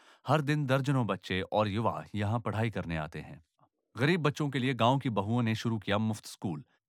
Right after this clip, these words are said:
पहली बार गांव की महिलाओं ने लिया पंचायत चुनाव में हिस्सा,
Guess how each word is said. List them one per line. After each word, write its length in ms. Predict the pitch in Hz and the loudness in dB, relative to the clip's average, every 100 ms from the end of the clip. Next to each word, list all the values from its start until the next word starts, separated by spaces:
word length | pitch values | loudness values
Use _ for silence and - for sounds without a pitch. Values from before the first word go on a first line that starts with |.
| _ _ _ _ _ _ _ - | _ _ _ _ _ _ _ -2
पहली 240 | 101 117 | 2 2
बार 200 | 107 113 | 4 4
गांव 260 | 120 131 165 | 4 2 2
की 100 | 147 | 0
महिलाओं 400 | 123 104 104 104 | 0 2 2 2
ने 80 | 104 | 0
लिया 200 | 95 101 | 2 0
पंचायत 460 | 107 98 101 101 | 0 0 2 2
चुनाव 260 | - 95 90 | 2 0 2
में 140 | 87 | 0
हिस्सा, 360 | 85 90 113 | -2 -2 0